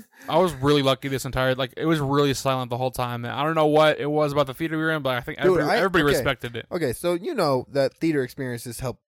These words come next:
Speaker 1: for, help feel, help form how you feel about a movie.
Speaker 2: That film is hard though, right? Oh, it does, yeah, exactly.
Speaker 1: So, like, I'm sitting there in that theater, and there's this two girl, two women in the front of the theater, right, like, lower levels.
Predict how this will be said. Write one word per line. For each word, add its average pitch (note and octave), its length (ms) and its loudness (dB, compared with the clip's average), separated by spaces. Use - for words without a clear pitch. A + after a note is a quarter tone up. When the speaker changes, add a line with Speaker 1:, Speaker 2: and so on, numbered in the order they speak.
Speaker 1:
for, - 220 -10
help C#3+ 260 -10
feel, C3 280 -4
help C3 200 -8
form C#3+ 220 -6
how B2+ 100 -10
you A#2 120 -8
feel B2 160 -8
about G#2 180 -10
a G#2 40 -14
movie. G2+ 240 -14
Speaker 2:
That E3+ 340 4
film G3 200 0
is D#3+ 100 -2
hard C3 540 2
though, A2+ 240 -4
right? A#2 360 -6
Oh, D#3 60 2
it D#3 80 2
does, B2+ 200 0
yeah, A2+ 140 -6
exactly. A#2 480 -12
Speaker 1:
So, E3+ 180 -4
like, D#3 320 -6
I'm G3 120 -8
sitting A#3+ 220 -8
there G3 80 -6
in E3+ 80 -4
that D3 140 -6
theater, C3+ 280 -6
and A2+ 140 -12
there's D3 160 -10
this C#3+ 220 -14
two F#3 240 -12
girl, D3+ 320 -2
two F3+ 160 -10
women D#3+ 260 -10
in D3 60 -10
the C3 80 -10
front D3+ 300 -10
of B2 160 -14
the A#2 80 -18
theater, A#2+ 340 -10
right, G#2 260 -10
like, G#2 140 -14
lower A2 280 -8
levels. B2 500 -10